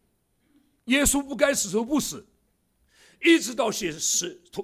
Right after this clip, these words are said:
约翰福音十七章，耶-，耶稣最后跟上帝说：“父啊，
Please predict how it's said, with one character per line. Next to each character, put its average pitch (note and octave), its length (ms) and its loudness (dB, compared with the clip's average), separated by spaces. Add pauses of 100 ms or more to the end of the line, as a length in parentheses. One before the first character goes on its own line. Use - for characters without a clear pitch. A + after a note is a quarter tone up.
(220)
约 A#3+ 160 4
翰 G3+ 220 2
福 D#3 80 -8
音 F3+ 100 -4
十 - 240 2
七 G3 160 -8
章， D#3+ 280 -4 (300)
耶-， G#3 360 -4 (240)
耶 G3 160 4
稣 G#3+ 240 -4
最 A3 200 2
后 D#3+ 140 -4
跟 E3+ 160 -6
上 F3 240 -4
帝 D#3 120 -8
说 D#3+ 340 -6 (200)
：“父 A#3+ 260 -2
啊， B2+ 200 -6